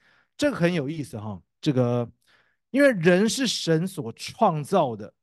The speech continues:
而是照着神的形象所造的。所以如果神他自己创造，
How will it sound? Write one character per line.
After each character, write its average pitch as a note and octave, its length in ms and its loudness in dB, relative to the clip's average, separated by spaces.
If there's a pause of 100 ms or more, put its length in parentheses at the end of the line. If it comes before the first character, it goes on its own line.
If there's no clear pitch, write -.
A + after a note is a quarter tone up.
(540)
而 E3+ 160 2
是 G3 140 -4
照 G#3+ 200 2
着 D#3 100 0
神 C#3+ 260 -8
的 D#3+ 100 -4
形 D3+ 400 -10
象 F3+ 240 -2
所 G#2+ 200 -16
造 A#2+ 260 -6
的。 F2 120 -14 (360)
所 C4+ 120 4
以 C4+ 40 6
如 A3 120 2
果 C4+ 140 6
神 F3+ 360 2
他 A3+ 140 2
自 A3+ 140 -4
己 D3+ 140 -4
创 E3 340 -4
造， D#3+ 340 0